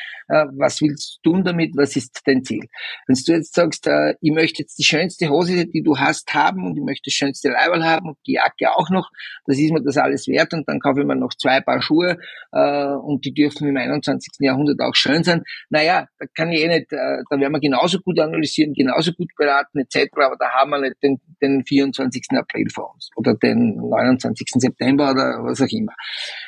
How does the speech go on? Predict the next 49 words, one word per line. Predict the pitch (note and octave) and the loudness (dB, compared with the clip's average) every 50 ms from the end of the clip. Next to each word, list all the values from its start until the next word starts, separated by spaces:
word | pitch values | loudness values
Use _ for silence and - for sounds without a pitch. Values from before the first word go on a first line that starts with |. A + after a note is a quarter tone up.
| - _ | -6 _
Wenn | - C#3 C#3 | 2 2 4
du | D#3+ E3+ | 4 2
aber | E3+ F3 | 2 0
zu | D#3 - E3 | -2 -2 -2
mir | E3 E3 D3 | 0 0 2
sagst, | D3+ E3 E3+ D#3 - - | 2 2 2 2 0 0
du, | F3+ F#3+ | 2 2
ich | F#3+ - - | 2 0 0
möchte | E3 D#3 D#3 C#3+ - - D#3+ | 0 0 0 2 2 2 2
den | |
ersten | D3+ C#3 D3+ D3+ - - D3+ | 4 4 2 0 0 0 0
Marathon | C3 B2+ E3+ F#3 D#3 D#3 D3 D3 | 2 2 2 2 2 2 0 2
in | C#3+ C#3 | 2 2
meinem | C3+ C3 C3 C3+ C3+ C3+ | 2 2 2 2 0 0
Leben | B2+ B2 C3+ D3+ D#3+ | 0 0 0 0 2
laufen | D3 C#3 A#2+ A#2+ - - - F3 F3 | 2 2 2 2 0 -4 -6 -10 -8
und | E3 D3+ - - - - | -6 -6 -6 -8 -6 -2
das | - C3+ C3 - | 0 0 0 0
möchte | D3 C#3+ C3 - - C3 | 0 0 0 0 -2 -4
ich | - - | -2 0
tun | - D#3 E3+ G3 F3+ | 2 2 2 2 0
und, | D#3+ C#3+ C#3 - | -2 -2 -4 -6
und | C#3 C3+ C3+ - - | -8 -8 -8 -6 -6
et | B2+ C3 | -6 0
cetera, | - C3+ B2+ - - D3 - - - - - - - _ _ _ _ _ | 0 0 2 2 2 0 0 0 -12 -18 -20 -20 -20 _ _ _ _ _
dann | - D#3+ E3 | 0 2 4
werden | D#3+ D#3+ D#3+ E3+ F#3 F3 | 4 2 2 2 0 0
wir | F3 E3 | 0 2
sehr | - F3+ D3 C#3+ | 2 2 2 2
wohl | E3 G3+ G#3+ | 2 2 2
mithelfen. | F3+ C#3 A2+ - - B2 A2 A2+ - - - | 2 0 -2 -2 -4 -12 -12 -12 -12 -12 -10
Und | A#2+ A#2+ A#2 - | -10 -6 -2 0
da | C3 C3 | 2 2
wird's | D3 D#3+ D3+ - | 2 2 0 -2
bei | - D#3 D3+ | 0 0 0
uns | E3+ - - | 0 0 -2
nicht | E3 D3+ - - | -2 -4 -2 0
nur | F#3 E3+ D#3+ | 0 0 2
dann | E3 D3+ D3+ | 2 0 0
um | D#3+ D#3+ D3 | 0 -2 0
den | D#3 D3+ D3 | 0 0 2
Schuh | - - D3 E3 | 2 2 2 2
gehen, | E3+ F#3+ F#3 F3+ | 2 0 0 0
weil | F3 D#3+ D3 | -2 -2 -2
da | C#3 C#3+ | -2 0
geht's | - D3+ C#3 C#3+ - | 0 0 -2 -2 -2
dann | - D#3 D#3 | -4 -2 0
auch | D3+ C#3 - | 0 -2 0
ein | D3 C#3+ | -2 -2